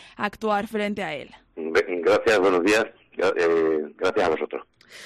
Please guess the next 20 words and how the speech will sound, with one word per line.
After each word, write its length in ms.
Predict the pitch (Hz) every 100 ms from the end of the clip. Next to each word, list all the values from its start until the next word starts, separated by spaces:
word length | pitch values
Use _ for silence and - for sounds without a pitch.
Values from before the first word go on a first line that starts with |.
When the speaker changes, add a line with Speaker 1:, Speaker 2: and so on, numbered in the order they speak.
| - - -
Speaker 1:
Para 180 | - 240
empezar, 320 | 240 233 277
José, 340 | 285 302 285 247
¿qué 100 | 269
es 80 | 294
exactamente 840 | 320 294 - 269 302 330 277 220
la 120 | 208
gripe 640 | 202 226 214 233 226 226
aviar? 280 | 226 254 254
¿Qué 100 | 226
características 880 | 233 233 226 240 233 226 226 220 226
tiene 320 | 233 226 226
el 100 | 220
virus 400 | 226 226 220 -
H 220 | 226 -
cinco 420 | 226 247 226 214
N 180 | 214 214
uno 220 | 220 233
en 80 | 202
particular? 640 | 196 196 202 220 233 208